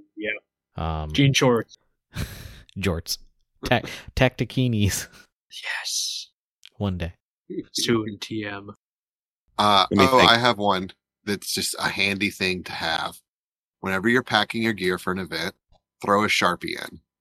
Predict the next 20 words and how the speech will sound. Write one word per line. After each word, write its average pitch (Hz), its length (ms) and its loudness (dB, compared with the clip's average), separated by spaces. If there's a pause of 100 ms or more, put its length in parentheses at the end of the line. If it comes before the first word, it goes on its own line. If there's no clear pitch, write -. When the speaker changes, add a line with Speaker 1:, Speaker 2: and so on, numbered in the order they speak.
(120)
Speaker 2:
That's - 320 -18
a 95 40 -4
Speaker 3:
You 95 80 -2
Speaker 2:
good 95 80 -4
Speaker 3:
never 92 240 0
Speaker 2:
call. 101 60 0
Speaker 3:
know 92 180 -2
when 90 120 -4
you're 92 180 -4
gonna 87 120 -6
need 85 220 -4
to 85 100 -2
scribble 90 480 -4
something 92 420 -4
or 82 80 -4
mark 76 260 -6
something. - 480 -12 (220)
Speaker 1:
Oh, 151 140 4
preferably 160 680 6
the, 123 600 4